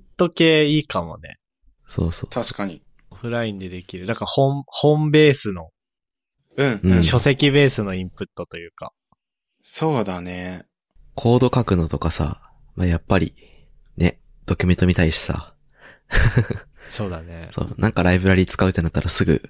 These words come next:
Speaker 2: インターネットが必要だから。
Speaker 1: 一応なんかオフラインでも見られるような、なんだっけ、ダッシュだっけ？
Speaker 2: ダッシュ。あー、なんかあったな。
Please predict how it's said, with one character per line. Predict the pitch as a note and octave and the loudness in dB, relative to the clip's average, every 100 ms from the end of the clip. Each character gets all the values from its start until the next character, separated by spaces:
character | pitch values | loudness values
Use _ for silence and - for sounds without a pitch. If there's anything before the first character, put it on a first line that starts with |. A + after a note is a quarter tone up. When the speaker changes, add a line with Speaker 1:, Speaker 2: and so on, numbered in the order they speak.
| _ _ _ _ _ | _ _ _ _ _
Speaker 2:
イ | - E2 | -4 0
ン | |
タ | E2+ | 2
ー | E2+ | 2
ネ | |
ッ | E2+ | 0
ト | - - | -2 -2
が | E2 - - - | -2 -4 -12 -20
必 | - - - | -20 -10 -2
要 | D#2 | -2
だ | - | -2
か | - | -6
ら。 | - - - _ _ _ _ _ _ | -6 -12 -20 _ _ _ _ _ _
Speaker 1:
一 | A#2 - D3 | -4 2 4
応 | C#3+ | 4
な | C#3+ | 2
ん | C3 | 0
か | G2+ F2 | -2 -2
オ | G2 | 0
フ | A#2 | 0
ラ | B2 | 0
イ | A#2 | -2
ン | F#2+ | -6
で | |
も | F2+ F2+ | -12 -14
見 | F2+ | -14
ら | F#2+ G2 | -12 -12
れ | F#2+ | -12
る | F2 E2 | -16 -20
よ | E2+ | -20
う | E2+ | -20
な、 | E2+ _ G2 | -20 _ -12
な | G2 | -10
ん | |
だ | F#2 | -10
っ | |
け、 | F2+ | -12
ダ | F2 A#2+ | -2 0
ッ | |
シ | C#3+ - | 0 0
ュ | F#2 | -2
だ | |
っ | E2+ _ | -6 _
け？ | E2+ E2 _ _ _ - | -20 -20 _ _ _ -6
Speaker 2:
ダ | F#2 | -4
ッ | |
シ | - - | -2 -2
ュ。 | - _ _ - | -6 _ _ -4
あ | - F2 F2 F2+ F2 F2 | 0 0 0 0 0 0
ー、 | |
な | F2+ | -2
ん | F#2 | 0
か | G2 | -2
あ | |
っ | A2 | 0
た | - | -2
な。 | - | -4